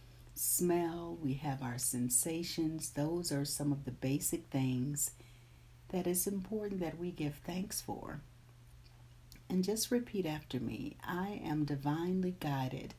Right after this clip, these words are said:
to make the right choices about caring for my physical body." Let's imprint that in our mind today as we make the choices we make, whether it's to take a walk,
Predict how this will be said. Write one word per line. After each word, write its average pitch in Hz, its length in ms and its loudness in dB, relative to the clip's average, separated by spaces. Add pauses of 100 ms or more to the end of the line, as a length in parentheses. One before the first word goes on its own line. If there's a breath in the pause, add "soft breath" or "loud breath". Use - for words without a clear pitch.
(540 loud breath)
to 180 160 0
make 160 200 2
the 156 80 0
right 160 380 0
choices 147 580 2
about 127 440 0
caring 156 480 0
for 123 180 -4
my 113 200 -4
physical 147 540 -2
body." 117 600 -6 (1120 loud breath)
Let's 202 300 -2
imprint 175 520 2
that 135 180 4
in 127 120 2
our 123 140 0
mind 127 480 4
today 123 440 -2
as - 180 -4
we 135 120 2
make 139 300 2
the 185 80 4
choices 147 600 0
we 127 100 4
make, 127 500 0
whether 120 240 0
it's - 240 -6
to - 140 -6
take 123 260 -2
a 120 60 -4
walk, 175 520 -2